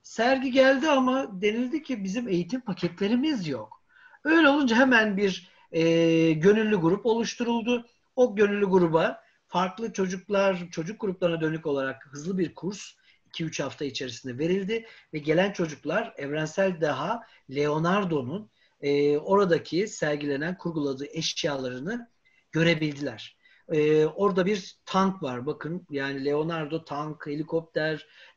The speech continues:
denizaltıyı kurgulamış. Tek bilemediği şey enerji olarak kalmış ama çocuklar orada o mesajları aldılar. Leonardo'nun kurguladığı bu, e, aletler ya da makinalar, e, büyük ahşap bloklar halinde yapılmış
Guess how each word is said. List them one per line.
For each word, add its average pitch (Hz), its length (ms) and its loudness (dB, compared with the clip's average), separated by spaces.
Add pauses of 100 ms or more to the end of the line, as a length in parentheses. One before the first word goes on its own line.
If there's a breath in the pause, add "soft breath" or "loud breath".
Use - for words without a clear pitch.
denizaltıyı 165 640 2
kurgulamış. 208 640 -2
Tek - 320 -8
bilemediği 185 380 0
şey 220 240 -4
enerji 175 340 0
olarak 139 320 -4
kalmış 139 380 -10
ama 196 260 -4 (260 soft breath)
çocuklar 190 360 -4
orada 247 460 0 (260 soft breath)
o 233 120 -2
mesajları 190 560 2
aldılar. 160 640 0
Leonardo'nun 170 540 0
kurguladığı 151 720 -4
bu, 165 240 -2 (420 loud breath)
e, 135 340 -4
aletler 147 960 0
ya 139 120 -6
da 131 80 -4
makinalar, 151 720 -6 (340 soft breath)
e, 151 400 -2
büyük 180 260 -2 (160)
ahşap 170 500 -2
bloklar 143 360 -6
halinde 127 280 -6
yapılmış 233 640 -4